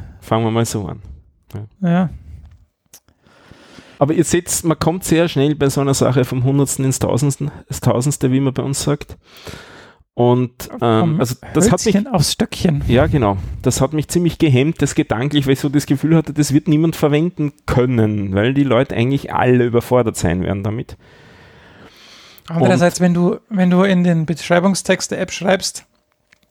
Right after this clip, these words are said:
Speaker 2: dass du deine Laufdaten damit analysieren kannst,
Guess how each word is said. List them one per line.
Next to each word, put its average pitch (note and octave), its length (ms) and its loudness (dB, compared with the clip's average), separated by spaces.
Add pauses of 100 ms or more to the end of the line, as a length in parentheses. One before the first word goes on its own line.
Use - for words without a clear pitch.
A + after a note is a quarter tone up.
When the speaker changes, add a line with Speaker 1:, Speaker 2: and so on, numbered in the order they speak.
(160)
Speaker 2:
dass D#3 240 -2
du F3+ 80 0
deine D3+ 220 2
Laufdaten E3 520 0
damit E3 200 2
analysieren D#3+ 480 2
kannst, F3 420 -2